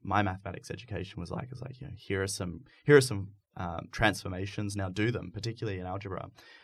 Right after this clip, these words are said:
And, like, uh, don't get me wrong, I'm, I'm, I'm all for doing mathematics and, and doing that sort of, that sort of, uh, and learning all of that as well.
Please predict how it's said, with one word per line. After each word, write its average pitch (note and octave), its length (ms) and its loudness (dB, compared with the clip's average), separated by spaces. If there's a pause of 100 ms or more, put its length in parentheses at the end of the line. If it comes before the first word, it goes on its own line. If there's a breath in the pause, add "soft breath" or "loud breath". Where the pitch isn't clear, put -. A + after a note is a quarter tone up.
(100)
And, D3 120 12
like, D3 160 12
uh, E2 100 4 (220)
don't B2 140 8
get G2+ 100 6
me F#2+ 60 2
wrong, A#2 280 10
I'm, F#2+ 240 -4 (160)
I'm, G2 360 0
I'm G#2 160 4
all A#2+ 160 8
for F#2+ 380 0 (220)
doing G#2 260 4
mathematics G#2 640 2
and, F2+ 320 -8
and F#2+ 360 -6 (260)
doing F#2+ 480 -6 (240)
that G2+ 220 6
sort F#2+ 180 -4
of, F2+ 200 -6 (220)
that G2+ 200 2
sort F#2+ 180 -4
of, F2+ 120 -6 (400)
uh, - 220 -8
and A#2 140 4
learning C3+ 340 12
all G#2+ 160 4
of F#2+ 60 2
that F#2+ 220 0
as F#2 120 -6
well. B2+ 300 6